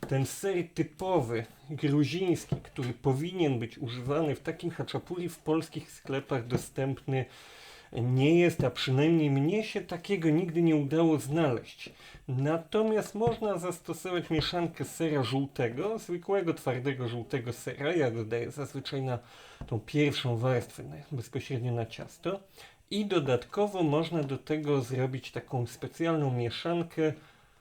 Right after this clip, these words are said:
sera feta, czy też sera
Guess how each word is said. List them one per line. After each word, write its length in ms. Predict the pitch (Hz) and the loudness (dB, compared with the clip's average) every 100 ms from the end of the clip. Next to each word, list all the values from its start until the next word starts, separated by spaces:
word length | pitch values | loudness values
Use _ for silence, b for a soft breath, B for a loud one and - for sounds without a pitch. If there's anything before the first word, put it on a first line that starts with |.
| b - | b -16
sera 680 | - - 143 143 131 120 104 - | -10 0 2 4 4 2 -2 -10
feta, 580 | - 170 165 196 208 - _ | 0 0 2 2 2 -2 _
czy 120 | - - | -18 -14
też 280 | - - | -10 -10
sera 500 | - - 135 127 113 | -8 -2 0 2 0